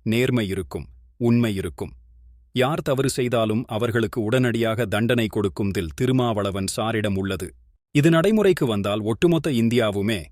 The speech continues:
ஏன் சட்டத்தை எழுதிய அம்பேத்கரே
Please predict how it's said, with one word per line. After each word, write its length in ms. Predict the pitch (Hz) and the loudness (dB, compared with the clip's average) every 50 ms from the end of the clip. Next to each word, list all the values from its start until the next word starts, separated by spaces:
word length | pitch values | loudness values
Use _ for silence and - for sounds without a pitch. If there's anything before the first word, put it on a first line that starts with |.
| - _ _ _ _ _ _ | -20 _ _ _ _ _ _
ஏன் 420 | - 120 139 151 117 82 69 64 - _ _ _ _ _ _ _ _ _ - | -2 0 2 2 0 -2 -6 -12 -16 _ _ _ _ _ _ _ _ _ -6
சட்டத்தை 460 | - - 143 139 214 214 - 214 196 | -2 -2 0 0 0 0 0 2 2
எழுதிய 400 | 170 151 139 135 127 127 123 113 | 2 2 2 2 2 2 2 2
அம்பேத்கரே 680 | 104 104 110 127 127 120 - - 123 113 120 113 98 | 2 2 2 4 4 2 2 0 -2 0 0 0 0